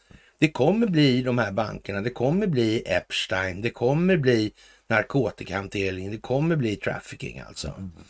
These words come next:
Speaker 1: Och det kommer bli hållhaksbusiness. Det är bara så.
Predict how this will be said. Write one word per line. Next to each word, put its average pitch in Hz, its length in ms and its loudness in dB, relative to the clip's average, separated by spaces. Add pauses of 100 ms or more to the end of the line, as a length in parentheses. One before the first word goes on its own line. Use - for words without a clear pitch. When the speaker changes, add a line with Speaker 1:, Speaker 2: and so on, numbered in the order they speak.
(140)
Speaker 1:
Och 131 100 2
det 143 80 6
kommer 117 380 0
bli 101 180 -2
hållhaksbusiness. 123 1300 -4 (1300)
Det 147 120 6
är - 80 6
bara - 240 0
så. - 280 -6